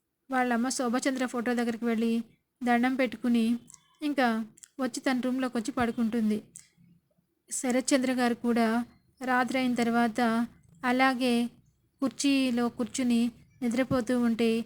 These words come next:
శోభాచంద్ర వచ్చి, "చంద్ర, చంద్ర" అని చెప్పేసి పిలుస్తూ ఉంటుంది. ఇంకా పిలవంగానే, "చెప్పు శోభ,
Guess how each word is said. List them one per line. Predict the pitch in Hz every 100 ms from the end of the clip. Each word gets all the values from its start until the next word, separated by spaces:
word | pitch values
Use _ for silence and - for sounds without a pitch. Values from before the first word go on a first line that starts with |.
| - - -
శోభాచంద్ర | - 262 247 277 269 247 240
వచ్చి, | 240 226 214 247 233 240 - - - _ _ _ _ _ _ _ _ _ _ - - - _ _ - _ - _ _ _ -
"చంద్ర, | 269 226 226 254 320 339 - _ _ -
చంద్ర" | 262 233 277 247 185 - -
అని | 277 285
చెప్పేసి | 269 247 269 269
పిలుస్తూ | 262 247 - 269
ఉంటుంది. | 254 240 233 220 196 - _ _ _ -
ఇంకా | 285 294
పిలవంగానే, | 269 240 247 254 254 254 247 240 240 - - - -
"చెప్పు | 254 220 285
శోభ, | 277 226